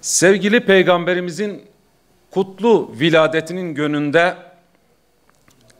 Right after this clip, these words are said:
kutlu viladetinin gerçekleştiği gün, insanlık nasıl onun nuruna muştak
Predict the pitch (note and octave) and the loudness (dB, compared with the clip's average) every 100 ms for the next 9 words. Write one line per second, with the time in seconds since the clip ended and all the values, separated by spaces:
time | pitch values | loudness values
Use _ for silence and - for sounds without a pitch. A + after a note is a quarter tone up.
0 | _ _ C#3 - A3 F#3+ D#3+ D#3 D3 D3 | _ _ -10 -4 0 2 4 4 2 -2
1 | D3+ D#3 C#3 C3+ - C#3 C#3 C3+ - C#3+ | -4 -4 -2 -2 -2 -6 -2 -4 -4 -6
2 | D3 A#2 D#3+ F3 - - _ _ _ _ | -6 -4 -2 -2 -8 -20 _ _ _ _
3 | _ _ _ - - - _ - D3+ G#3+ | _ _ _ -20 -20 -20 _ 0 2 4
4 | G#3 G#3 G#3+ A3+ - - _ _ _ _ | 2 0 0 -2 -4 -20 _ _ _ _
5 | B2 G#3 G#3+ D#3 G#2+ _ _ _ _ _ | -2 0 0 -8 -10 _ _ _ _ _
6 | _ - E3 G3+ D#3 C#3+ E3+ E3 E3 F3+ | _ -2 0 0 0 2 4 4 4 4
7 | D3+ - - _ A#2+ D3+ - - F3 E3+ | 2 -2 -16 _ -8 -6 -4 0 0 -2